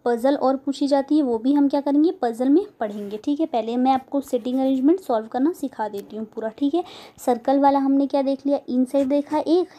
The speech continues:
एक आउटसाइड देखा, और एक इनसाइड और आउटसाइड का मिक्सचर देख लिया। अब हम कल क्या पढ़ेंगे, अब हम कल पढ़ेंगे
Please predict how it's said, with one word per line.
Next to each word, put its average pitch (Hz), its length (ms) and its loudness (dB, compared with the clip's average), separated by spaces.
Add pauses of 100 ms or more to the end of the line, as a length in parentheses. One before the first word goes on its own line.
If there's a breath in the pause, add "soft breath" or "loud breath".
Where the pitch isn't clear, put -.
(120)
एक 220 200 -10
आउटसाइड 240 380 -2
देखा, 285 280 0
और 285 120 4
एक 214 220 -2
इनसाइड 247 400 -2
और 240 120 0
आउटसाइड 254 400 -2
का 370 140 0
मिक्सचर 233 400 2
देख 190 200 -10
लिया। 202 140 -10 (400 loud breath)
अब 262 180 2
हम 285 160 4 (180)
कल 262 180 -2
क्या 294 160 0
पढ़ेंगे, 294 380 0 (100)
अब 254 180 0
हम 285 140 4
कल 277 160 -2
पढ़ेंगे 285 440 0